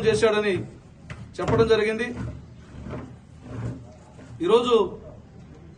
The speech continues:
ఒక్క ఛాన్స్ పేరుతో ప్రజలను నమ్మించడంతో నమ్మిన ప్రజలు నూట యాభై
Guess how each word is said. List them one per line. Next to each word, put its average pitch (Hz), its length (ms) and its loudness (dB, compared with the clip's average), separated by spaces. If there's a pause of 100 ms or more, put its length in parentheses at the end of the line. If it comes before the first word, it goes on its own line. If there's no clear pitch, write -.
(400)
ఒక్క - 140 -2 (120)
ఛాన్స్ 233 300 2
పేరుతో 233 340 6 (1300)
ప్రజలను 226 420 4
నమ్మించడంతో 233 640 4 (1160)
నమ్మిన 233 300 0 (120)
ప్రజలు 226 320 6 (760)
నూట 196 180 -2 (140)
యాభై 185 260 0